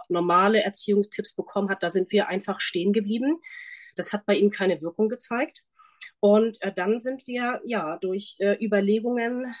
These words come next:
und auch durch Tipps aus diesem Elterntraining mit dir und auch von unserer Psychiaterin,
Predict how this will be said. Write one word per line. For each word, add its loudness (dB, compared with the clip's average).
und 0
auch 0
durch -4
Tipps -4
aus 0
diesem -4
Elterntraining 2
mit -2
dir 0
und 0
auch -2
von -2
unserer -2
Psychiaterin, -2